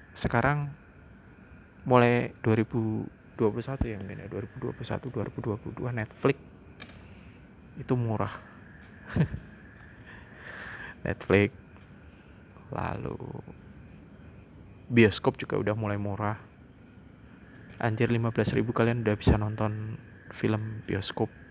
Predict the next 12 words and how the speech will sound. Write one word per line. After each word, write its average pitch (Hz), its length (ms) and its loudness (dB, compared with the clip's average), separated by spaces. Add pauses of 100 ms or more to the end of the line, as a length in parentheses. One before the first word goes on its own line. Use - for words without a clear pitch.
gitu. - 320 -10 (2000)
Jadinya 117 480 0 (1200)
nggak 95 240 4
ada 117 160 6
namanya 101 640 -4
film-film 104 720 -6 (680)
bajakan 98 720 0 (2250)
yang 101 240 -2
dijajakan 101 480 2
oleh 101 320 -4
warnet-warnet 107 680 -6
tertentu. 110 500 -10